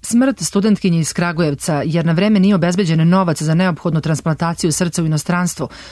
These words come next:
otvorila je pitanje zašto u sistemu zdravstvenog osiguranja ne postoji rješenje za takve slučajeve.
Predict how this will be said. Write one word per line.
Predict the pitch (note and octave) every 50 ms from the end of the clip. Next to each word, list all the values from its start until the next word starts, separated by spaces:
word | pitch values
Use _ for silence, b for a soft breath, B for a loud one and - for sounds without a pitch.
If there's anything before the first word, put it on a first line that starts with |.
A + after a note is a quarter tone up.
| B B
otvorila | F#3 F3+ - - C#4 C#4+ D4 C4 G#3+
je | F3
pitanje | - - F#3+ G3+ - C4 A#3 G#3 E3 D3
zašto | B2+ D#3 G3 G#3+ A3 - - F3
u | E3
sistemu | - E3+ D3 - G3 F#3+ F#3+ F3
zdravstvenog | C#3+ D#3+ D3+ D#3 E3+ - G3+ F#3+ E3 D3+
osiguranja | D#3 D3 - D#3+ D3 D#3 D#3 D#3+ F3 F#3+ F#3+
ne | E3+ D#3+
postoji | D3 - D#3 - - F3 F3 E3
rješenje | E3 C#3+ - - D#3+ D#3 D#3+ E3
za | D3 D3+ D3+ D3 D3
takve | - - C3 - - C#3+
slučajeve. | - C3 C3+ - - - - -